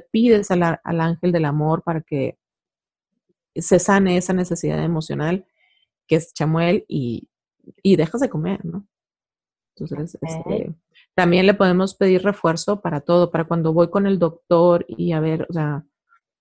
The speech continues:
Speaker 1: lleva, guía las manos del doctor, al arcángel Rafael sobre todo, que es el de la sanación, guía las manos del doctor, limpia el quirófano, por favor, que todo lo, este, que la sangre que van a transfundir sea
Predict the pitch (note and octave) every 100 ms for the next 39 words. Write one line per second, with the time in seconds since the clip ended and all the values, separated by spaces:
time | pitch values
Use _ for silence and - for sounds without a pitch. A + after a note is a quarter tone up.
0 | _ _ - - E3 G3+ F#3+ G3 G#3 G#3
1 | F#3+ G3 G3 G#3 G3+ F#3 F#3 G3+ F#3+ D#3+
2 | - E3 D#3+ E3 - _ _ _ _ -
3 | D3+ C#3+ - D#3+ D#3 D3 D3+ C#3+ D3 D3
4 | - C3+ C#3+ - C#3+ C#3+ - D3 C#3 C3
5 | - C#3+ - - D#3+ - _ _ _ E3+
6 | F#3+ F#3+ F3+ E3+ D#3 D#3 C#3 C#3+ - E3
7 | D#3+ E3 E3+ F#3+ F#3 F3+ E3 - D3+ D3
8 | - D3+ D3 D#3 - C#3+ C#3 D3+ D3+ -
9 | E3+ F3+ F#3 E3+ - D#3 - C#3 C#3 D#3
10 | D#3 D3+ D#3+ D#3+ D#3+ D3+ D3 D3+ D#3+ D#3
11 | - C#3+ D3 E3 - D3 C#3+ D3 C#3+